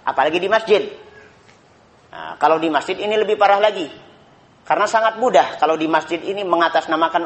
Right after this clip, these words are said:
umat, ini sangat mudah. Tetapi ujung-ujungnya atas nama, eh, apa, untuk kepentingan, eh,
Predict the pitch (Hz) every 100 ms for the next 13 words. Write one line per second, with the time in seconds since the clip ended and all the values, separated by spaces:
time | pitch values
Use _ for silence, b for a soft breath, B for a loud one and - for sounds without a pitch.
0 | - 180 170 - 220 233 247 233 233 175
1 | - - - - - - - - - -
2 | - - - - - - - - - 135
3 | 160 202 202 190 - - - - - -
4 | 156 165 165 160 180 190 202 226 226 -
5 | - - - - - - - - 127 135
6 | 147 143 156 170 185 - - 131 131 131
7 | - 127 165 190 208 160 156 - 151 143
8 | 143 147 156 170 175 180 175 - - _
9 | _ - - 131 131 131 131 131 - 71
10 | 131